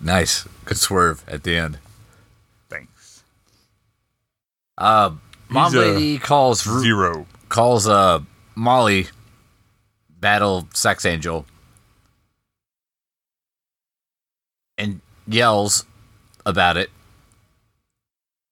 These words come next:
Speaker 1: And
Speaker 2: Wasn't the mom on, like,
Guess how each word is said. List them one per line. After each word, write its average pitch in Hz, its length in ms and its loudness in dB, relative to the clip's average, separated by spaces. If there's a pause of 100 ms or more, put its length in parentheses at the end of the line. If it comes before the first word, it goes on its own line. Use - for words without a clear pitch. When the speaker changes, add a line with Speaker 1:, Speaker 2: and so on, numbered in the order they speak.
(320)
Speaker 1:
And 95 280 -6 (240)
Speaker 2:
Wasn't 233 320 -2
the 262 80 0
mom 160 460 0
on, 151 200 0
like, 127 280 0